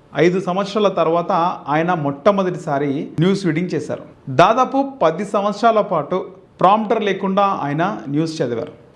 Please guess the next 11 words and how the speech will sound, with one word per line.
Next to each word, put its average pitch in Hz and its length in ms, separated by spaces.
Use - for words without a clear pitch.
ఈ 165 80
కాలంలో 220 720
న్యూస్ 214 360
రీడింగ్ 208 260
అనేది, 170 640
అంటే, 175 140
వచ్చిన 156 360
వాళ్ళకి 240 360
ఈజీ, 208 360
రాని 151 320
వాళ్ళకు 190 320